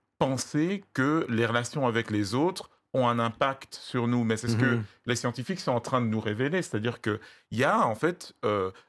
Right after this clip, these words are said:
Speaker 1: eu un basculement au cours des années, euh, de, deux mille dix.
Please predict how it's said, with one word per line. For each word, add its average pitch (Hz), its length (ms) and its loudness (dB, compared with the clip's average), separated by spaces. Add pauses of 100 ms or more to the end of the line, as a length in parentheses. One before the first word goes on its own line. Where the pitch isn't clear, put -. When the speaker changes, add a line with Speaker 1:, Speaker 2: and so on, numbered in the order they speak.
(100)
Speaker 1:
eu 127 120 2
un 113 100 2
basculement 131 1000 0 (240)
au 117 160 -2
cours 143 240 -2
des 123 200 -2
années, 117 280 2
euh, 104 400 -4
de, 110 240 -4
deux 117 380 -4
mille 113 280 -2
dix. 208 400 -4